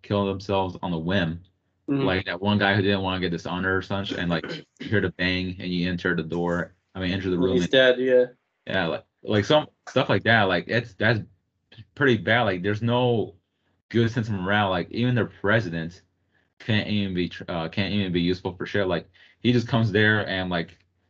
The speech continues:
Speaker 1: he's, like, giving his whole speech.
Speaker 2: Yeah.
Speaker 1: And he's leaving. You can hear him saying, like, like, "Come on, let's get the hell out of here." Like, I was saying, like,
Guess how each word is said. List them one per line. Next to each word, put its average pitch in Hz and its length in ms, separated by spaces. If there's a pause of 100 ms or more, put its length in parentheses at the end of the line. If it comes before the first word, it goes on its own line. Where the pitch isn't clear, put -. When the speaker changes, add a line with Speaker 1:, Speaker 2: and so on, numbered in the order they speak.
(200)
Speaker 1:
he's, 101 200
like, 87 200
giving 104 240
his 87 200
whole 104 220
speech. 92 580 (100)
Speaker 2:
Yeah. 156 260
Speaker 1:
And 139 160 (120)
he's 104 220
leaving. 110 400
You 104 80
can 104 160
hear 113 100
him 107 80
saying, 104 240
like, 87 240
like, - 140
"Come 113 100
on, 87 80
let's 87 120
get - 100
the 82 80
hell 90 200
out 90 140
of 87 60
here." 87 140
Like, 87 160
I 95 40
was 98 80
saying, 107 140
like, 80 160